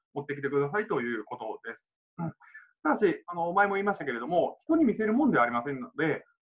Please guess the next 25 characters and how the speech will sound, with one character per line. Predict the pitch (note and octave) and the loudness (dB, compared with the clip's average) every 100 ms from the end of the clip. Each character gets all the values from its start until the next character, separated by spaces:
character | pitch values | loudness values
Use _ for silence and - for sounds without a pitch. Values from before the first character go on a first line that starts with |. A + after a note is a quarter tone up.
| - | -6
私 | G#3+ G#3+ | -4 0
に | B3+ | 0
見 | G#3 | 0
せ | E3 | 0
る | E3+ F3+ | -2 -2
と | - | -4
か | C3 | -6
い | |
う | |
こ | B2+ | -2
と | - | 0
は | C3 | 4
な | B2 | 4
い | B2 | 2
よ | B2+ | -2
う | |
に | A2 | -4
し | - | -8
て | |
ほ | G#2+ | -8
し | G#2 | -8
い | G#2+ | -12
で | G#2+ | -10
す | |
し、 | - G3 | -4 -4